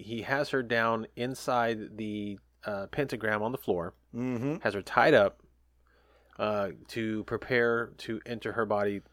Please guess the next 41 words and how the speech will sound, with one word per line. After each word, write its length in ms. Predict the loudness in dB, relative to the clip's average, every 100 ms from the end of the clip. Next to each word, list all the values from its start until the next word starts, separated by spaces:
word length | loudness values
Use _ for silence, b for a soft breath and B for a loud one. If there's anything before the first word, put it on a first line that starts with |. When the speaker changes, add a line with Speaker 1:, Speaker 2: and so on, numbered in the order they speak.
| _
Speaker 1:
to 160 | -8 -4
her 120 | -4
baby. 460 | -2 -4 -4 -14 -16
Speaker 2:
Best 280 | 2 2 4
way 160 | 4 4
I 60 |
can 160 | 2 -6
describe 420 | -6 0 2 2
this 140 | -2
guy. 200 | -10 -12 -10
Does 120 | -8
anybody 260 | -4 -2 0
remember 320 | -2 -6 -8
Calabas 1000 | -10 6 6 6 2 0 -2 -8 -12 -12
from 200 | -12 -10
Clash 400 | 0 2 2 0
of 40 |
the 60 | -8
Titans, 500 | 6 6 6 0 -8
the 140 | -2
original? 420 | 0 2 2 2 0
Speaker 1:
Oh, 40 |
yeah, 400 | 0 0 -2 -4
yeah, 200 | -4 -4
yeah. 220 | -4 -6 -4
Very, 200 | 0 0
Speaker 2:
He 40 |
kinda 260 | 4 4 6
Speaker 1:
very 40 |
Speaker 2:
has 160 | 4 6
a 20 |
Speaker 1:
similar. 160 | 4 4
Speaker 2:
Cal-, 200 | 4 4
he 100 | 4
has, 200 | 6 6 4
he 120 | 2
has 180 | 4 4
a 60 | 2
Calabas 720 | 0 4 6 6 4 2 0
kinda 340 | 0 0 2 4
look. 260 | 4 4